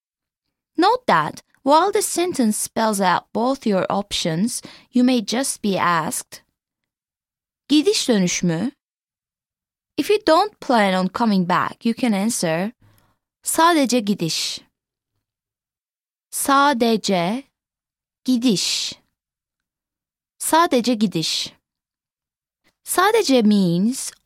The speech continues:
only. So, sadece gidiş means only going. If you want a return ticket, you can say, "Yes, I'm going and coming back."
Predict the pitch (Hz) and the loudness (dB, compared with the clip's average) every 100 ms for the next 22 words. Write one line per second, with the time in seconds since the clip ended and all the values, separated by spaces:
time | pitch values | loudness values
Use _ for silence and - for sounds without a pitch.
0 | - 320 269 165 135 - _ _ _ _ | 0 4 4 2 -2 -8 _ _ _ _
1 | _ _ - - 220 208 196 202 - _ | _ _ -10 -2 2 4 2 -2 -12 _
2 | - - 359 403 285 240 196 196 202 160 | -6 0 2 2 2 2 2 0 0 0
3 | - - - _ - 196 175 165 - - | -4 -6 -12 _ -2 0 2 0 -4 -8
4 | - _ _ 262 269 247 208 277 226 147 | -12 _ _ 4 6 4 2 2 2 0
5 | 156 - _ _ _ _ _ _ _ _ | -4 -10 _ _ _ _ _ _ _ _
6 | _ _ _ _ _ 294 403 523 508 381 | _ _ _ _ _ -2 4 4 6 4
7 | 254 202 214 - 233 277 285 - - - | 2 2 0 0 0 2 0 -4 -8 -10
8 | - - 262 277 339 - 214 170 175 202 | -10 -6 -4 -2 -4 -2 0 0 -2 -6
9 | _ _ _ 370 302 190 - - _ - | _ _ _ 0 0 -2 -6 -12 _ 0
10 | 247 - 254 302 370 403 381 - 339 311 | 0 2 2 2 2 -2 -4 -2 0 2
11 | 294 208 135 - - | 2 2 0 -6 -20